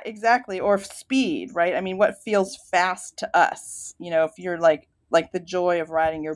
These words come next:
bike down a hill is an incredible pleasure, but then for people that have fly rocket ships, that's nothing. Um,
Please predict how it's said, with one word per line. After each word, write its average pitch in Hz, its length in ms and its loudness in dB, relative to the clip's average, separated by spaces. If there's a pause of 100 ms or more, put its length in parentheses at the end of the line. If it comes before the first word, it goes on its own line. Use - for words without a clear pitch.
bike 160 320 0
down 147 260 0
a 143 40 -2
hill 143 400 0
is 147 160 -4
an 151 80 -2
incredible 151 540 2
pleasure, 143 440 0
but 135 160 -4
then 156 160 4
for 147 140 -8
people 170 240 -8
that 147 140 2
have - 120 -4
fly 151 220 0
rocket 139 500 -4
ships, - 380 -6
that's - 260 -2
nothing. - 500 -2 (640)
Um, 160 440 -4